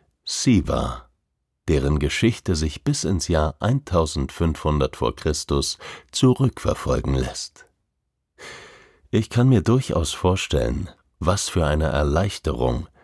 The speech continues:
der rettende Anblick der grünen Palmen und der Olivenbäume von weitem bieten musste. Mein Herz beginnt jedenfalls höher zu schlagen, als wir die ersten Ausläufer der Wüstensenke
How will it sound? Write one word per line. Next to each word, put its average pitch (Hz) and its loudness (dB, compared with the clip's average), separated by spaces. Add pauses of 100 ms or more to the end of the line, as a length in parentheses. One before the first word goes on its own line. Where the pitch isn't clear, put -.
(200)
der 58 0
rettende 73 2
Anblick 80 0
der - -2
grünen 82 2
Palmen 90 2
und 78 -2
der 71 2
Olivenbäume 78 2
von 101 0
weitem 82 0
bieten 76 0
musste. - -8 (1300)
Mein 110 4
Herz - -6 (240)
beginnt 73 2
jedenfalls 73 0
höher - 2
zu - -4
schlagen, 67 0 (500)
als - -2
wir 65 2
die 65 -2
ersten 90 0
Ausläufer 69 0 (120)
der 60 -4
Wüstensenke 64 -2